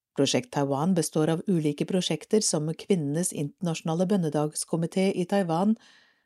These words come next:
anbefaler å støtte. En sjømenn og fiskeres servicesenter vil styrke nye immigrantkvinner gjennom ulike integreringsprosjekter, oversettelse,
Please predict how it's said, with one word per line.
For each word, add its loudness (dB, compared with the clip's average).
anbefaler 2
å 2
støtte. 0
En 6
sjømenn 2
og -2
fiskeres 2
servicesenter 0
vil 4
styrke 0
nye 2
immigrantkvinner 2
gjennom 4
ulike 2
integreringsprosjekter, 0
oversettelse, 4